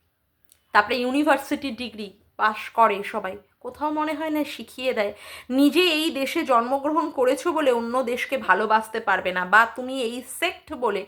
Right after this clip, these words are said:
এই রিলিজিয়ানের বলে তুমি অন্য রিলিজিয়ানকে অপমান করবে, এই ধরনের শিক্ষা মনে হয় বিশেষ করে আমাদের ভারতবর্ষ দিয়ে থাকে না। তাই বলে কি আমরা ভারতবর্ষ, মানে, দেশ,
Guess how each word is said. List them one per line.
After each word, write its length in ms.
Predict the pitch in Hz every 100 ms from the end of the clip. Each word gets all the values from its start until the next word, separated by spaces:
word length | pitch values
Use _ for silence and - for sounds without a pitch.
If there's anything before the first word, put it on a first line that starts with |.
| - - -
এই 320 | 247 254 233
রিলিজিয়ানের 760 | 196 262 359 359 370 359 349
বলে 220 | 320 269 240
তুমি 240 | 277 294
অন্য 220 | 247 247
রিলিজিয়ানকে 840 | 269 226 226 254 226 269 254 262 262
অপমান 480 | 185 214 214 214 208
করবে, 340 | 180 175 -
এই 160 | 214 262
ধরনের 500 | 254 247 277 349 403
শিক্ষা 400 | - 320 - 339
মনে 200 | 349 359
হয় 240 | 349 294 294 - - -
বিশেষ 400 | 254 294 392 -
করে 180 | - 427
আমাদের 500 | 349 320 339 392 392
ভারতবর্ষ 800 | - 247 254 277 320 311 320 -
দিয়ে 320 | 285 196 190
থাকে 580 | 185 - 180 233 196 170 -
না। 440 | 190 180 170 - _ _ _ _ _
তাই 120 | 240 262
বলে 180 | 320
কি 80 | 339
আমরা 220 | 349 339
ভারতবর্ষ, 680 | 339 233 233 262 247 294 - 330 226 -
মানে, 300 | 208 202 175 -
দেশ, 300 | 175 196 214